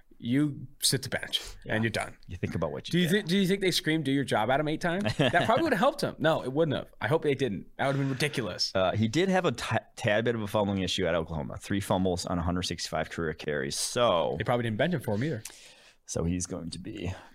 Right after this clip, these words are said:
Speaker 2: in the doghouse.
Speaker 1: And the, and the Patriots have too many talented backs to, like, even
Speaker 2: Yeah,
Speaker 1: settle
Speaker 2: exactly.
Speaker 1: for that. Like, it's
Speaker 2: Exactly.
Speaker 1: like, dude, we'll get James
Speaker 2: Although,
Speaker 1: White in there.
Speaker 2: shit, then, D-, uh, what's his face? Damon Harris fumbles to cost them the game anyway. So the fumbles were an issue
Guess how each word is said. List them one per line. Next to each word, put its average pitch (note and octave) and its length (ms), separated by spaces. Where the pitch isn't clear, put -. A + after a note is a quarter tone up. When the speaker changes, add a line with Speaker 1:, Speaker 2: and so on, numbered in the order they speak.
Speaker 2:
in E3+ 140
the C3+ 60
doghouse. - 440
Speaker 1:
And E3 140
the, F3+ 140
and F#3 100
the F3+ 40
Patriots C#4+ 320
have G#3+ 120
too F#3 120
many F3+ 140
talented C#3 500
backs B2 380
to, B2+ 60
like, A#2 140
even A#2+ 180
Speaker 2:
Yeah, F2 140
Speaker 1:
settle D3 260
Speaker 2:
exactly. B2 40
Speaker 1:
for F2+ 260
that. G2+ 80
Like, G#2+ 140
it's G#2+ 80
Speaker 2:
Exactly. C3 220
Speaker 1:
like, G#2+ 80
dude, G#2 140
we'll C#3 140
get D#3+ 140
James C#3+ 160
Speaker 2:
Although, A#2 160
Speaker 1:
White A2 120
in F2+ 60
there. E3+ 280
Speaker 2:
shit, E2+ 400
then, F#2+ 340
D-, A2+ 140
uh, D#2 200
what's E2+ 180
his - 100
face? D2+ 200
Damon F2 200
Harris E2 420
fumbles D#2+ 360
to D2+ 180
cost - 240
them C2+ 80
the D2 40
game A#2 160
anyway. D#2 260
So F#2 220
the A2+ 160
fumbles C#3+ 300
were G#2 120
an F2 80
issue E2+ 280